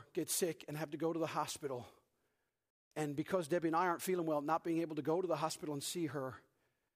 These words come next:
and only seeing pictures and videos of feeding tubes and having them make at least twenty attempts to get an intravenous into her little body. And so now her hands and her legs are black and blue,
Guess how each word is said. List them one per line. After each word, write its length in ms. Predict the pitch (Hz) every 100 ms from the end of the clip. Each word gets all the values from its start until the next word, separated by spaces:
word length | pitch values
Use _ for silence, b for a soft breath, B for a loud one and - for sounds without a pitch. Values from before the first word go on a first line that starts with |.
| _ _ _
and 120 | 156
only 180 | 170 208
seeing 240 | 202 202 170
pictures 420 | 202 - 196 156
and 100 | 156
videos 340 | 175 175 151
of 80 | 147
feeding 360 | - 190 175 170
tubes 420 | 170 147 131 156
and 120 | 127 b b b b b b _ _ -
having 300 | 190 202 196
them 200 | 185 175
make 240 | 175 170
at 120 | - 165
least 260 | 170 -
twenty 420 | - 190 202 208 185
attempts 480 | - 185 165 147
to 80 | 170
get 140 | 156 156
an 120 | 160
intravenous 600 | 165 165 151 160 151 -
into 260 | 175 170
her 80 | 160
little 160 | 160 143
body. 360 | 151 151 143
And 100 | 135
so 120 | - 156
now 180 | 156 156
her 80 |
hands 420 | 131 160 160 160 147
and 80 |
her 100 | 151
legs 400 | 147 156 151 139
are 60 | 151
black 420 | 131 147 147 -
and 120 | 147
blue, 360 | 147 151 143